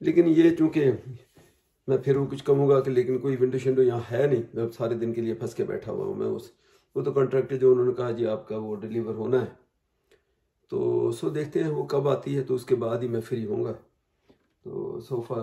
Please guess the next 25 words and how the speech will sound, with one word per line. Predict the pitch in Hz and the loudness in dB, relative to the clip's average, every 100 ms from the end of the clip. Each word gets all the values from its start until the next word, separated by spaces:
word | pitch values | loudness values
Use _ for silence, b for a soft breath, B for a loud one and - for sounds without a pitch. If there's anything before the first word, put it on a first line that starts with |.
| 101 | -8
बस | 101 - - | -10 -14 -6
बैठा | 117 113 | -6 -2
हुआ | 117 113 | -2 0
हूँ | 113 - | 0 -2
अकेले | - 104 - | -2 -4 -4
घर | 117 - | -6 -6
में। | - - - _ b b b b - | -6 -6 -12 _ b b b b -2
ठंड | 147 156 | 4 4
काफ़ी | 139 135 151 | 4 2 2
आज | 135 127 | 2 4
हो | 127 | 4
गई | 127 131 | 6 6
है, | 127 | 4
अ, | 120 - _ _ _ _ _ - 120 117 107 110 113 | 2 -6 _ _ _ _ _ -2 0 0 0 0 4
एक | 127 127 | 2 4
तो | 131 | 2
बाहर | 120 117 113 | 2 2 0
बारिश | 107 117 117 - | -2 -2 -4 -4
भी | 123 | -4
पड़ | 117 | -2
रही | 110 123 | -2 2
है | 120 | 2
रात | 117 113 | 0 -2
से | 120 | -2
थोड़ी | 123 117 | 0 -2